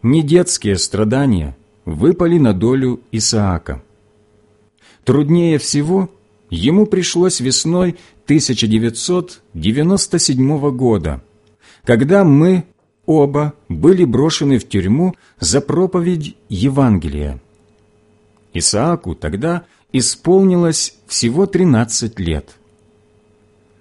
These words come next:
По китайскому законодательству в случае заключения в тюрьму обоих родителей государство берет их детей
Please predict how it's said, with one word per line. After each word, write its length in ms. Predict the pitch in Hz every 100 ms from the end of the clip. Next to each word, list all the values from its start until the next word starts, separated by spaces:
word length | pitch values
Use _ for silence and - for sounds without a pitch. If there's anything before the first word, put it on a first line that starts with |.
| _ _ _ _ _ _ _ _ _
По 100 | -
китайскому 680 | 117 190 214 208 - 190 185
законодательству 1160 | 143 - 165 160 190 190 104 82 - 80 76 73 _ _ _ -
в 80 | 78
случае 520 | - 160 185 180 170
заключения 800 | 131 143 143 139 175 175 160 127
в 100 | -
тюрьму 560 | 113 110 135 175 95 - _ _ _
обоих 480 | 131 113 143 139 120
родителей 680 | 120 123 202 - 92 78 71 _ _ _ _ _ _ -
государство 1120 | 76 247 - 139 175 196 - - 170 180 -
берет 560 | 117 87 135 170 180 -
их 180 | 139 113
детей 540 | 104 98 175 196 190